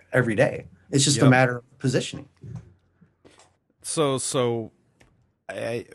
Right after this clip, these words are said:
Speaker 2: I'm glad you brought that up first. So one of the biggest components, w-, y-, uh, and you are a big proponent of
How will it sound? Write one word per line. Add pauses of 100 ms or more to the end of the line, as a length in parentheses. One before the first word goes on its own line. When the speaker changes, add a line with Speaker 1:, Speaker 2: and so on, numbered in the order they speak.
(880)
Speaker 2:
I'm
glad
you
brought
that
up
first.
So (720)
one
of
the
biggest
components,
w-,
y-, (440)
uh, (100)
and
you
are (180)
a
big
proponent (160)
of